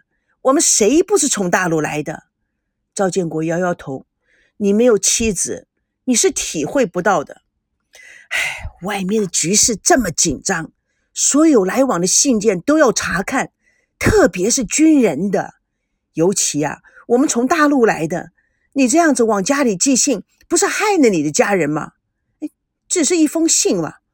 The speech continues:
不会那么严重吧？你不知道现在国共两党啊，非常敏感嘛。外面风声这么紧，不论是国民党的亲朋，还是共产党的好友，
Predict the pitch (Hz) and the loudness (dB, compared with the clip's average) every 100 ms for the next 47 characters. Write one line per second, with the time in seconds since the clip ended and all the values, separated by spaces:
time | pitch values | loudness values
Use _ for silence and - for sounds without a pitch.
0 | _ _ _ 269 277 453 277 196 160 143 | _ _ _ -4 2 4 4 2 0 -2
1 | 151 165 127 - - _ _ _ _ _ | -2 -4 -6 -12 -20 _ _ _ _ _
2 | _ _ _ - 147 - 185 175 180 175 | _ _ _ -8 -8 -6 -8 -6 -6 -8
3 | - _ _ _ - 240 190 180 - 160 | -12 _ _ _ 0 2 2 0 -2 -2
4 | 190 226 170 175 185 - - - - 302 | -2 -2 -4 -6 -8 -8 -12 -18 -8 -2
5 | 269 247 156 170 160 185 247 240 - - | -2 -2 -6 -4 -2 0 0 -2 -8 -14
6 | - - _ _ _ _ _ _ - 202 | -16 -20 _ _ _ _ _ _ -8 -4
7 | 190 196 175 - 262 262 - 262 277 233 | -2 -2 -4 -2 0 2 0 0 2 0
8 | 165 - 143 101 _ _ _ _ - 311 | 0 -2 -4 -8 _ _ _ _ 0 2
9 | 320 277 - 240 285 302 254 - 135 165 | 2 2 2 4 4 4 2 -2 -6 -4
10 | - 208 165 135 156 _ _ _ - 294 | -2 -2 -4 -8 -8 _ _ _ -2 0
11 | 320 - 349 349 269 311 294 - 175 156 | 2 0 0 0 2 2 0 -2 -6 -4
12 | 175 233 214 - | -2 0 -2 -6